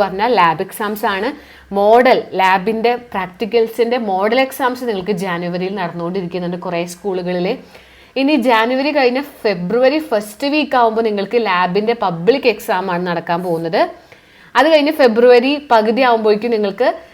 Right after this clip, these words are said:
തിയറി സെക്ഷൻസ്, നമുക്ക് ബാക്കിയുള്ള മോഡൽ എക്സാം സ്റ്റാർട്ട് ചെയ്യാൻ പോവാണ്.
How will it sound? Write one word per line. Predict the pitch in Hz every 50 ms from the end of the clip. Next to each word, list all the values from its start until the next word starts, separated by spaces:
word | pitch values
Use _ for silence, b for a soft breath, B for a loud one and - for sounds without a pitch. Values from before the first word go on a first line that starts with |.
| B B _
തിയറി | 262 247 233 233 247 254 262 277 269 -
സെക്ഷൻസ്, | 226 202 202 - - 185 180 175 180 180
നമുക്ക് | 185 180 180 208 190 196
ബാക്കിയുള്ള | 190 185 185 185 - 240 233 214 196 208 220 214 180
മോഡൽ | 180 180 196 214 233 254 262 269
എക്സാം | 269 - - 277 - 269
സ്റ്റാർട്ട് | - 262 214 185 180 175 185
ചെയ്യാൻ | 180 175 180 180
പോവാണ്. | 180 175 170 165 165 190 254